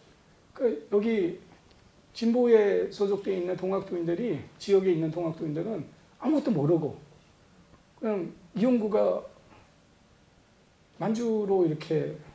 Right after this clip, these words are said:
예, 가라고 하니까 그냥 이제 이렇게 아무것도 모르고 그냥 가서 철도 놓는 그 이 노동에 이제 참여되기도 하고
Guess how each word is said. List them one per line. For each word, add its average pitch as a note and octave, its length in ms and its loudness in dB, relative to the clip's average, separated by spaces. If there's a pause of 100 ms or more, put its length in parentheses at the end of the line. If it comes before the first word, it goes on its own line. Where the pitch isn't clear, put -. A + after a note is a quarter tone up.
(160)
예, D3+ 180 -6 (840)
가라고 G#3 320 0
하니까 F#3+ 580 -4 (1200)
그냥 B3 280 -2
이제 D3 160 -6
이렇게 C3+ 440 -12 (300)
아무것도 - 340 0
모르고 G3 280 0
그냥 E3+ 240 -2 (140)
가서 A#3 540 -2 (880)
철도 A#3 280 -4
놓는 F3 360 -2
그 D#3 540 -2 (580)
이 D3 320 -6 (800)
노동에 F#3 380 -2
이제 B2+ 360 -6 (500)
참여되기도 D#3 580 -6
하고 C#3+ 280 -8